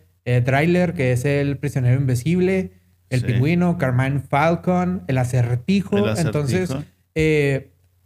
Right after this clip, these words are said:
Speaker 1: se va a presentar mucho, quizás no tenga un desenlace, sino que sea como que la, el buscar continuar algo.
Speaker 2: Sí.
Speaker 1: Pero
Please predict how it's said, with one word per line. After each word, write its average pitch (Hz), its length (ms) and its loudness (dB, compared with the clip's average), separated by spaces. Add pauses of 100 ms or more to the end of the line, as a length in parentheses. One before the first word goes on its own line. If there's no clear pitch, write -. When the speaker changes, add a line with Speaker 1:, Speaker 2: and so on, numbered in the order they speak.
(720)
Speaker 1:
se - 120 -4
va 170 120 4
a 170 80 -2
presentar 190 480 0
mucho, 208 680 0
quizás 175 360 0
no 190 140 -2
tenga 190 280 -2
un 190 260 0
desenlace, 147 800 0
sino 147 320 -2
que 123 200 0
sea 127 240 0
como 165 240 0
que 135 120 -4
la, 123 280 -2
el 139 140 -2
buscar 131 400 -4
continuar 160 420 -2
algo. 165 300 -2
Speaker 2:
Sí. 104 720 -6 (200)
Speaker 1:
Pero 147 440 0